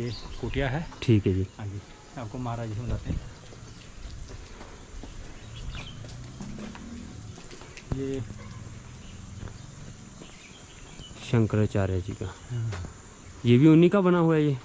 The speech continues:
Speaker 1: हाँ, ये, ये भीष्म पितामह जी की मूर्ति है, भीष्म पितामह जी की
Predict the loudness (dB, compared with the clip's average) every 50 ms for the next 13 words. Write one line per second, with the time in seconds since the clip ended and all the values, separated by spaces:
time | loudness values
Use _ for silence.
0 | -12 -14 -10 -8 -6 -6 -4 -4 -4 -4 -4 -2 0 0 0 0 0 -2 -6 -6
1 | -8 -10 -8 -6 -4 -2 -2 -2 -4 -4 -2 -2 0 0 -2 -2 -4 -4 -4 -4
2 | -4 -4 -6 -4 -4 -4 -4 -4 -6 -8 -12 -14 -14 -14 -12 -8 -4 -2 0 2
3 | 2 0 0 -2 -2 0 0 2 2 2 0 0 0 0 0